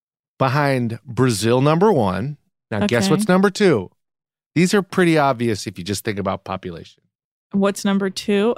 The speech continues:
Speaker 2: <sighs> I don't wanna
Speaker 1: Two and
Speaker 2: guess
Speaker 1: three
Speaker 2: anymore.
Speaker 1: are
Speaker 2: Canada.
Speaker 1: biggest,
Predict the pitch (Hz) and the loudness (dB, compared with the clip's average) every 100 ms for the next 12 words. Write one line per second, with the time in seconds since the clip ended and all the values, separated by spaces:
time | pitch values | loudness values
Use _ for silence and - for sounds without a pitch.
0 | - - 285 320 330 247 165 170 160 147 | -6 -14 -16 -16 -8 2 4 4 4 0
1 | 151 151 113 123 123 120 113 113 _ _ | 2 2 2 2 2 0 -4 -12 _ _
2 | _ _ _ _ _ - 277 277 262 226 | _ _ _ _ _ -4 -2 0 2 2
3 | 185 170 - - | 2 0 -2 -6